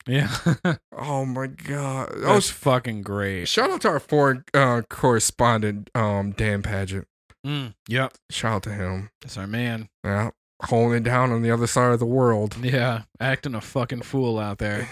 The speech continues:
Speaker 2: <sighs> Eating Skittles and shit. <laughs>
Speaker 1: Yeah.
Speaker 2: He told me that he loves Subway. I don't know how I feel about that.
Speaker 1: I don't, you know, I don't hate Subway, but, like, I, you know, I wonder if it's different out there in Germany.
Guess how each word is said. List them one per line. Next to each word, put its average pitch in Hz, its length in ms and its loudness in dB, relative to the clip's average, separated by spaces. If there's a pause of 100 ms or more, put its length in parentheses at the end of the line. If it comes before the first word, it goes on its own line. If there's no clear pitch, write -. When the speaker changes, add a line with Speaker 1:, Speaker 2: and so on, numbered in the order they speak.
(140)
Speaker 2:
<sighs> - 220 -8
Eating 117 220 -4
Skittles 113 520 -2
and 110 120 -8
shit. - 380 -6 (300)
<laughs> 240 120 -2 (240)
Speaker 1:
Yeah. 123 280 -4 (720)
Speaker 2:
He 220 100 2
told 311 200 0
me 240 80 6
that 143 120 4
he 127 80 4
loves 107 260 -2
Subway. 95 540 -4
I 120 160 -6
don't 147 180 -2
know 95 100 -2
how 92 80 -6
I - 40 -8
feel 87 280 -6
about 92 140 -8
that. 110 240 -8 (1160)
Speaker 1:
I 392 100 -6
don't, 480 220 -4 (120)
you 339 80 -8
know, 440 80 -4
I 453 120 -2
don't 403 140 -2
hate - 480 -4
Subway, 190 600 2
but, 139 240 0
like, 123 340 0
I, 392 260 2
you 180 100 -4
know, 202 60 0
I 180 80 2
wonder 196 280 -2
if - 120 -2
it's - 160 -6
different 123 440 -6
out 95 180 -10
there 82 180 -12
in 92 120 -10
Germany. 82 480 -12